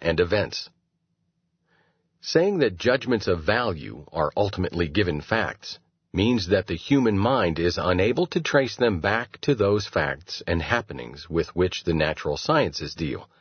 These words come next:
We do not know why and how definite conditions of the external world arouse in a human mind a definite reaction.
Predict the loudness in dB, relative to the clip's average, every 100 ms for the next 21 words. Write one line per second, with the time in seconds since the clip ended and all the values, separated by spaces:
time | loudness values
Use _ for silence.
0 | _ _ _ _ _ _ _ -20 -4 2
1 | 4 4 4 4 2 2 2 2 2 -2
2 | -2 -4 -4 -2 0 -2 -10 -4 0 0
3 | -2 -6 -4 -4 -2 0 -2 -4 -6 -4
4 | -2 0 -2 0 0 0 0 0 2 0
5 | 0 2 0 0 -4 -8 -6 -2 -2 0
6 | 0 2 0 0 -2 -2 -2 0 0 0
7 | -4 -2 0 0 -2 -6 -12